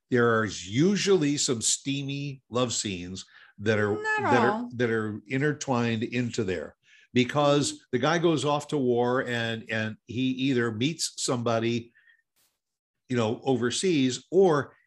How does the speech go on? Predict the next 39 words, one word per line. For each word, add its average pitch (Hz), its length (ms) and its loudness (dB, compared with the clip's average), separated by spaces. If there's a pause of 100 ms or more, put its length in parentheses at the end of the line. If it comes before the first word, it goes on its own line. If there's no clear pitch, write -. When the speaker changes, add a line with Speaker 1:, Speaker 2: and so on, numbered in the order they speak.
(160)
Speaker 1:
he's - 260 -2
thinking 135 640 0 (180)
about 120 520 0 (340)
when 120 140 0
he 131 140 0
was 117 220 0
at 110 100 -2
home 127 540 0
in 110 180 -4
bed 127 400 2 (100)
with 113 160 -4
his 107 200 -4
wife. 110 460 -4 (240)
And 107 140 -6
so 127 160 -2
they 117 180 -2
interject 113 500 -6
that 101 220 -4
scene 123 340 -4
in 120 160 -8
there. 87 180 -8 (160)
No, 233 140 -2
I'm 226 200 -2
serious. 196 600 0
I'm 135 120 -4
serious 202 340 0
Speaker 2:
There 339 80 4
Speaker 1:
that, 247 80 0
Speaker 2:
are 262 320 4
a 220 60 0
Speaker 1:
that 143 180 2
a 131 100 0
Speaker 2:
few 131 220 4
of 135 80 6
Speaker 1:
lot 170 300 2
Speaker 2:
those, 151 140 0
Speaker 1:
of 127 220 -8
Speaker 2:
but 143 80 -2
Speaker 1:
movies, 135 540 0